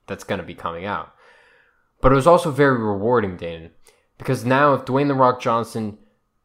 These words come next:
tunes into our podcast, he, he'll know that I was literally unable to speak talking about him. He'll,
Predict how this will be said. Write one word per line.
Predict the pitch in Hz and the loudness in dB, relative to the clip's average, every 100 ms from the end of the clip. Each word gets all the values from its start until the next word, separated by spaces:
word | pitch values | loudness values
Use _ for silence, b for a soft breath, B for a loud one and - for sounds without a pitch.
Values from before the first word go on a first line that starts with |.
| - | -12
tunes | - 160 151 | -4 -4 -4
into | 127 139 | -4 0
our | 113 | 0
podcast, | - 117 117 120 110 | 0 -2 -2 -6 -6
he, | - | -6
he'll | 143 117 147 | -6 -2 -2
know | 143 135 | 0 0
that | 120 110 | 2 0
I | |
was | 107 98 95 | 0 -4 -6
literally | 117 131 127 123 - | -4 -2 -4 -6 -6
unable | 117 123 120 101 | -2 -2 -2 -4
to | 98 | -10
speak | 92 - - 92 - - _ _ | -14 -14 -14 -16 -16 -20 _ _
talking | - 95 90 101 | -6 -4 -4 -10
about | 82 - - | -14 -14 -16
him. | 113 - _ _ - | -20 -20 _ _ -4
He'll, | 156 135 | -4 -4